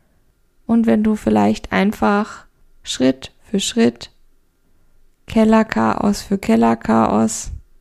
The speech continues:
bewältigst,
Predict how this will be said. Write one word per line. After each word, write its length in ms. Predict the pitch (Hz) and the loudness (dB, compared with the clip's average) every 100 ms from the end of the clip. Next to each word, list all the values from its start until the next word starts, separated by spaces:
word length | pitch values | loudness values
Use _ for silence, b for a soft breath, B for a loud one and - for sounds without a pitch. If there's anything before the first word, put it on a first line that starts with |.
| - - - - - - _ _ _ B B B B B b b b b - B B - | -6 -4 -6 -12 -20 -20 _ _ _ B B B B B b b b b -16 B B -6
bewältigst, 920 | - 190 196 208 226 233 226 - - | 0 2 2 2 2 -2 -2 -14 -20